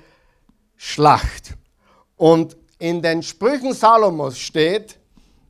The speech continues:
dass wirklich Frauen, und darum möchte ich das nochmal betonen, weil ich auch die Frauen mitnehmen möcht-, möchte, dass die Frauen wirkliche Kämpfer sind.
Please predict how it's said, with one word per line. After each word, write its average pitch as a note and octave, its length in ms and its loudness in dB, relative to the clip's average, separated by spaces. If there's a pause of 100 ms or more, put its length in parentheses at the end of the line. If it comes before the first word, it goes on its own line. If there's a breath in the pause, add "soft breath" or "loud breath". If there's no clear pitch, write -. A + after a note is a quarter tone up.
dass C3+ 260 0
wirklich F#3 460 0
Frauen, D#3+ 680 -2
und C#3 220 -8
darum D#3 140 -6
möchte D3+ 240 -6
ich D3 60 -14
das C#3 100 -10
nochmal D3+ 240 -2
betonen, C#3+ 320 -8
weil C3+ 100 -2
ich C3+ 60 -4
auch B2+ 40 -14
die B2+ 120 -12
Frauen D3 300 -4
mitnehmen C#3 420 -6
möcht-, C#3 300 -10 (340)
möchte, C3+ 480 -6 (420 soft breath)
dass A#2+ 160 -16
die C#3+ 120 -8
Frauen C#3+ 840 -2
wirkliche C#3+ 600 -8
Kämpfer C3 560 -8
sind. F#2 380 -18